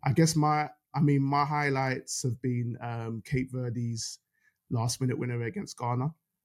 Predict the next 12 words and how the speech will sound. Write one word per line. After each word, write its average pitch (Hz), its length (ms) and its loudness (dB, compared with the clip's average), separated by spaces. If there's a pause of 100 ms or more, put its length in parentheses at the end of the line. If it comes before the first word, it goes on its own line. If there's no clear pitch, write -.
(100)
um, 117 460 -4 (300)
just - 360 -2
for 117 100 -6
the, 110 300 -8 (380)
for - 80 2
the 117 100 0
Ghana 117 380 -6
Nigeria, 113 680 -8
uh, 117 160 -8
rivalry 117 560 -6
there. 113 200 -14 (440)
Um, 120 440 0